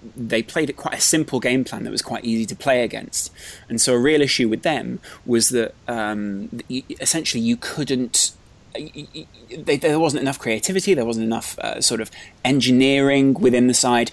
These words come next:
and it was all actually quite two-dimensional. So when Iceland did play their game, well, look what we came out with. Uh, they came out with a couple of goals, and they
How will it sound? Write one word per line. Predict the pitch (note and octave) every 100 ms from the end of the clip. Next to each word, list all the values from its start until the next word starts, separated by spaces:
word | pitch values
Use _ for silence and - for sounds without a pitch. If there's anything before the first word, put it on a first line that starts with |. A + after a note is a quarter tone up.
| - -
and | -
it | D3+
was | C3+ -
all | F#3 G#3
actually | F3 - B2+
quite | A#2 C3+ -
two-dimensional. | - B2 A#2 C3+ D3 - -
So | - B2
when | C#3+
Iceland | F#3 - B2+ A#2
did | G3+ F3+ - - - -
play | E3+ C#3
their | A#2+ A2+
game, | F#3+ E3+ - - C3+ - - - - - - -
well, | D3
look | A#2 A#2+
what | B2+
we |
came | B2 C#3 C#3+
out | G3+ -
with. | G1+ - - - -
Uh, | A#2 A2+
they | A2+ B2
came | A#2+ B2
out | A#2+
with | A#2
a | A2
couple | D#3+ -
of | A2+
goals, | - A2 C3+ C3+ -
and | B2
they | C3+ C3+ B2+